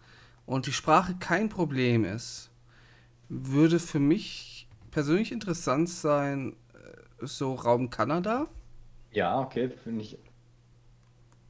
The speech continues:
Speaker 1: Mm, oder Norwegen oder
Speaker 2: Norwegen
Speaker 1: sowas.
Speaker 2: finde ich halt vom Land mega, aber ist halt bei mir,
Speaker 1: Mhm.
Speaker 2: wie gesagt, wieder die Sprache, die bei mir komplett raus wäre.
Speaker 1: Ja.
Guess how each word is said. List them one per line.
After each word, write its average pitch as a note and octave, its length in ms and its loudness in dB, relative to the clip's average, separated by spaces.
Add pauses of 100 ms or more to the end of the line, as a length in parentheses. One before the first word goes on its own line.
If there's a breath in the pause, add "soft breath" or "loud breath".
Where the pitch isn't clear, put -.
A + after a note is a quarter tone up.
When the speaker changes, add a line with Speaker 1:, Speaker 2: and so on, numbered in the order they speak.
(220)
Speaker 1:
Mm, D#3+ 1000 4 (340)
oder C#3+ 240 6
Norwegen F#3+ 680 2
oder G#3+ 220 -4
Speaker 2:
Norwegen C#3 520 2
Speaker 1:
sowas. - 0 -
Speaker 2:
finde B2+ 180 0
ich - 60 -10
halt A2 120 -8
vom G2+ 180 -6
Land G2+ 360 -4
mega, B2+ 720 0
aber A2 280 -4
ist - 140 -16
halt G#2+ 160 -2
bei A2 80 -2
mir, G#2+ 280 2
Speaker 1:
Mhm. F#2+ 200 -6
Speaker 2:
wie G#2 120 -4
gesagt, G2 320 -6
wieder F#2 120 -4
die F#2 80 -6
Sprache, F2 400 -6
die F2 220 -10
bei E2+ 160 -8
mir F2 180 -10
komplett E2+ 360 -14
raus D#2+ 180 -12
wäre. - 180 -10
Speaker 1:
Ja. C#3 300 -4